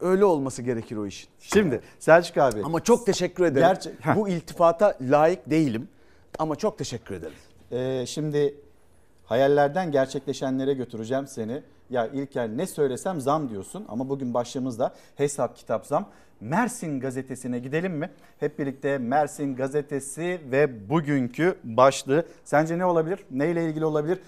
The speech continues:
Speaker 2: Kahve telvesinden de geldik. Ee,
Speaker 1: Hı.
Speaker 2: sıraya koyduğumuz hayallerden geldik. Mersin Hakimiyet Gazetesi, bir kahvenin yüz doksan beş lira hatırı var.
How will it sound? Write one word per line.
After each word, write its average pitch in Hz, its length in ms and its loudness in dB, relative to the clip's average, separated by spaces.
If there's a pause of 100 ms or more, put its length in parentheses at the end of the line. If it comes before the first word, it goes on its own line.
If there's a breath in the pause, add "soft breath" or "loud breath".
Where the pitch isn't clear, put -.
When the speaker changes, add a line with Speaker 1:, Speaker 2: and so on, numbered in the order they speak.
(140)
Speaker 2:
Kahve 127 440 4
telvesinden 131 800 0
de 127 80 -2
geldik. 120 400 -2 (360 loud breath)
Ee, 127 120 2
Speaker 1:
Hı. 123 40 0
Speaker 2:
sıraya 147 340 2
koyduğumuz 135 460 -2
hayallerden 131 720 4
geldik. 123 340 2 (240 loud breath)
Mersin 240 720 4 (100)
Hakimiyet 180 680 4
Gazetesi, 160 720 0 (220 loud breath)
bir 175 280 2
kahvenin 143 520 4 (220 soft breath)
yüz 170 320 -2
doksan 175 580 -4
beş 262 300 -2
lira 160 360 2 (200)
hatırı 208 380 -4
var. 123 340 4